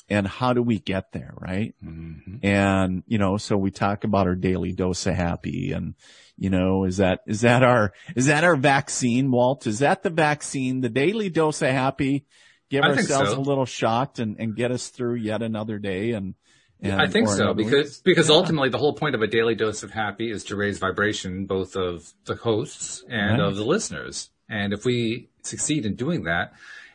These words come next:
Speaker 2: anytime that we raise our vibration, yeah, that's like a vaccine. It's a vaccine against all of the stuff we don't like, because it refocuses, or we refocus more accurately, we
Speaker 1: Right.
Speaker 2: refocus our attention on what we like, what we prefer, what we enjoy.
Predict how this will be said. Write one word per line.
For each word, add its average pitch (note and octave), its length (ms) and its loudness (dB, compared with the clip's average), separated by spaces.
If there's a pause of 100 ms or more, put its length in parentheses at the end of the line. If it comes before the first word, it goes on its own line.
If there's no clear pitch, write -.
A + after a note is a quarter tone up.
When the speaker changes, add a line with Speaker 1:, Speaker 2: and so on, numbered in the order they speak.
(120)
Speaker 2:
anytime D3+ 500 2
that C3 80 -6
we A2+ 100 0
raise A#2 300 2
our G2 100 0
vibration, F#2+ 760 -2
yeah, F3 320 4
that's G2 220 -2
like C#3+ 160 0
a D#3 40 0
vaccine. D#3+ 640 0
It's F2+ 140 -8
a G#2+ 60 -4
vaccine B2 460 -2
against A2+ 340 -2
all C3 260 0
of C#3 100 -12
the A#2+ 100 -10
stuff - 340 -6
we A#2+ 60 0
don't A2+ 240 -6
like, D3+ 340 -4 (600)
because G#2+ 440 0
it A#2+ 80 -4
refocuses, G#2 760 -6
or D2 140 -6
we G2 140 -2
refocus E2 600 -8
more D2 240 -10
accurately, D2+ 400 -10 (400)
we B2+ 100 0
Speaker 1:
Right. B2 180 2
Speaker 2:
refocus A#2 380 -4
our F#2+ 100 2
attention G#2 600 -6
on E2 360 -4
what E2+ 240 -8
we B2+ 80 -2
like, F#3+ 300 0
what - 140 -8
we G#2+ 100 -6
prefer, D3 500 -2
what A2 180 -6
we A#2 120 -2
enjoy. A#2 240 -2